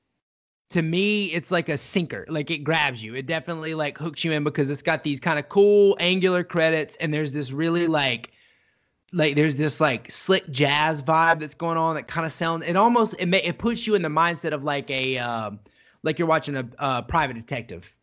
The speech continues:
kind of film noir kind of vibe, right? And then you get this, like, almost homage to Raging Bull with the black and white, you know, in the boxing ring, and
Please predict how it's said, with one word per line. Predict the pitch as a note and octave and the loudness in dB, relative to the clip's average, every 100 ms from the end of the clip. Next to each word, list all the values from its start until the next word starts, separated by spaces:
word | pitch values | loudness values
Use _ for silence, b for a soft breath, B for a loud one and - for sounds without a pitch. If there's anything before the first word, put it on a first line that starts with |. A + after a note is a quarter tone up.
| - | -6
kind | C3 | -4
of | A2+ | -4
film | - D#3+ | -2 0
noir | C#3 B2+ B2 A#2 A2 | 0 0 2 2 0
kind | - A2 | -4 -6
of | G#2+ | -4
vibe, | A2+ F#2+ F2 | -4 -4 -4
right? | A#2 C#3 C#3+ - B B B | 0 2 2 -2 B B B
And | D#3 | -6
then | D#3 | -6
you | D#3 | -6
get | D3 G3+ G#3 | 2 2 2
this, | G3 - | -6 0
like, | E3+ D#3 B2+ | 0 0 0
almost | D#3+ E3+ E3+ D#3 - - b b b | -2 0 -2 -4 -8 -20 b b b
homage | - D#3+ D#3+ E3 E3 C#3+ | -2 2 4 4 4 -2
to | - C#3+ | -4 -2
Raging | C#3+ D3 C#3 C#3+ A#2 | -2 -2 -4 -6 -4
Bull | D3+ D#3+ D#3+ D#3 | 0 2 2 2
with | D3 C#3+ | 0 -6
the | C3+ | -4
black | C#3 B2+ C3 | -2 -2 -2
and | B2 | -8
white, | C3 C#3+ C#3+ C#3+ C#3 _ _ _ _ | -4 -2 0 -2 -6 _ _ _ _
you | C#3 | -10
know, | C#3 B2 A2+ A#2 - | -8 -8 -12 -18 -10
in | D3 | -6
the | C3 | -4
boxing | A#2 D#3+ D#3+ - E3 D3+ | 0 0 0 -6 -6 -4
ring, | D#3 D#3 D3+ D3+ D3+ | -2 -2 -2 -2 -4
and | - C#3 C3 B2+ | -4 -4 -4 -6